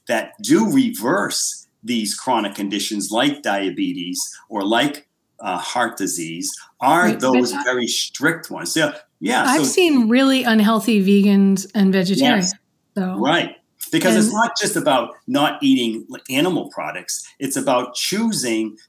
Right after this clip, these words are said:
Speaker 1: the right types of food, like staying away from processed food. So as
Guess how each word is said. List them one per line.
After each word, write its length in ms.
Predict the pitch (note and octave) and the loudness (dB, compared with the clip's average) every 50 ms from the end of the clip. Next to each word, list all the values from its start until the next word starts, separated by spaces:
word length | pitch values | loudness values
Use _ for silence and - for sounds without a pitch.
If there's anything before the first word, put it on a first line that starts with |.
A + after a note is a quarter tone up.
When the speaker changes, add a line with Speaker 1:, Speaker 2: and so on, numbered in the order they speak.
| _ - - | _ -10 -4
Speaker 1:
the 100 | B2+ B2 | -4 -2
right 420 | A2+ G#2 A#2 B2 C#3 E3 E3+ E3+ - | -2 0 0 2 2 2 2 0 -4
types 340 | - - G#2+ G2 F#2+ - - | -8 -8 -8 -6 -6 -8 -8
of 120 | F#2 - | -10 -10
food, 320 | - - G2+ F2+ D#2+ D#2+ E2 | -10 -8 -8 -8 -8 -8 -8
like 200 | G2 G#2 G#2+ - | -8 -8 -6 -6
staying 440 | - - - - D3 D3+ D#3 D3 | -6 -4 -2 0 0 2 4 2
away 300 | C3+ B2 A2+ C3 C3+ D#3 | 2 2 0 0 0 0
from 400 | D3 C#3+ - - A#2+ G#2+ G#2+ G#2 - - - _ _ _ | 0 -2 -2 -4 -4 -4 -4 -6 -8 -12 -20 _ _ _
processed 680 | _ - C#3+ C#3 D3 C#3+ - A#2 G2 - - - - - | _ 0 2 2 2 0 -2 -4 -6 -8 -8 -10 -10 -10
food. 300 | - - - - - - | -10 -10 -10 -10 -8 -6
So 340 | - - B2 A2+ A2 - - - - _ - | -2 0 0 0 -2 -4 -10 -18 -18 _ -6
as 560 | B2+ C3+ C#3 D#3 F3+ G3+ F#3 G3 - - - | -2 0 0 2 0 0 -2 -4 -8 -12 -16